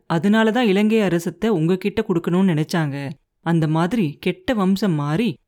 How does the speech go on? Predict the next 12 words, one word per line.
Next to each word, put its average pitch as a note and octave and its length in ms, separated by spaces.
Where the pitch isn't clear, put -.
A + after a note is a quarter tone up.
ஒரு G3 220
நல்ல G3+ 400
வம்சம் G3 400
அதுல E3+ 260
தொடரணும் F#3 520
அப்படின்னு E3+ 380
நினைச்சுதான் G3+ 420
அதை G3 200
உங்களுக்கு F3+ 400
கொடுத்தாங்க. D#3+ 540
ஆனா F#3 240
நீங்க F3+ 400